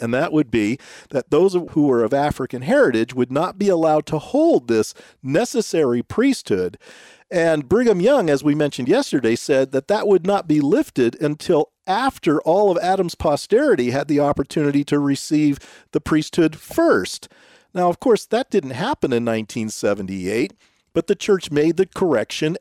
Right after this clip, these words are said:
anyway. So what the church is now doing with its membership is they're trying to make this distinction between what is doctrine and what is mere policy.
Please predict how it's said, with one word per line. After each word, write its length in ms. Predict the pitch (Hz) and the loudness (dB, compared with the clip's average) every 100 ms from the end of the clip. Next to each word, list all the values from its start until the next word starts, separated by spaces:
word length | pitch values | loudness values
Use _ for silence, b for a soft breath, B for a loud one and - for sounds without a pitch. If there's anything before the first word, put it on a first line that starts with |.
| - | -4
anyway. 640 | 269 320 220 117 95 71 - B B B B | 0 2 2 2 0 -4 -12 B B B B
So 180 | - 220 | 0 2
what 280 | 202 247 - | 4 2 0
the 80 | 214 | -2
church 420 | - 311 339 - | -2 0 0 0
is 160 | 233 190 | -2 0
now 240 | 180 175 | 0 0
doing 580 | 131 170 247 240 147 135 | -2 0 4 4 2 2
with 180 | 156 156 | 0 0
its 200 | - 170 | -2 0
membership 640 | 247 262 151 - 104 - | 2 2 0 0 -2 -2
is 140 | 143 | 0
they're 120 | 175 185 | 2 2
trying 540 | - 214 247 320 311 | 0 0 0 -2 -4
to 160 | - 208 | -2 0
make 220 | 196 - | 0 2
this 200 | 175 - | -2 0
distinction 680 | 160 - - 156 147 123 120 | -4 -4 -4 -4 -4 -4 -2
between 420 | 127 - 147 147 | -2 -2 -2 0
what 160 | 147 | 0
is 140 | 143 - | 0 0
doctrine 540 | 180 202 233 - 254 | 0 2 0 -2 0
and 200 | 233 165 | 0 0
what 160 | 165 165 | 0 2
is 160 | 147 | 0
mere 180 | 147 151 | 0 -2
policy. 840 | - - 277 311 226 - - 90 | -2 -4 -2 0 0 0 -4 -12